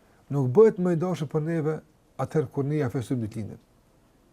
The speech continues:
Nuk bëhet më i dashur për neve atëherë kur ne vurim apo varrim emrin e tij në mure. Nuk bëhet atëherë më i dashur.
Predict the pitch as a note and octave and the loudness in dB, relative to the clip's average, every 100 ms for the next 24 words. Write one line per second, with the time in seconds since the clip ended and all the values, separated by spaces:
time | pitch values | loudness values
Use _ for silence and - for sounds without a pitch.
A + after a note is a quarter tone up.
0 | _ _ _ - _ _ C3 A#2 B2+ G3+ | _ _ _ -20 _ _ -4 -2 0 0
1 | F#3+ E3+ E3+ D3 F3+ D3+ C#3+ D#3+ E3 E3 | 0 2 2 2 2 0 -2 -2 0 0
2 | D3+ E3+ D#3 - D3 D3 E3+ E3 B2 D3+ | 0 0 -2 -2 -2 0 0 0 -2 0
3 | E3 D#3 D3 - _ - G#2 C#3 A2+ E3 | 2 2 -2 -6 _ -12 -2 0 6 6
4 | D#3+ D3 C#3+ - E3 D#3 D3+ D3+ C3 D#3+ | 8 4 0 0 0 0 -2 -4 -4 -2
5 | E3 - - C3 C3+ B2+ A#2 - - _ | -2 -4 -10 -6 -4 -2 -4 -6 -16 _
6 | _ B2 A#2+ G3 F3+ C#3 B2+ A2+ G#2+ G2 | _ -4 2 2 2 -2 -4 -4 -6 -8
7 | - | -12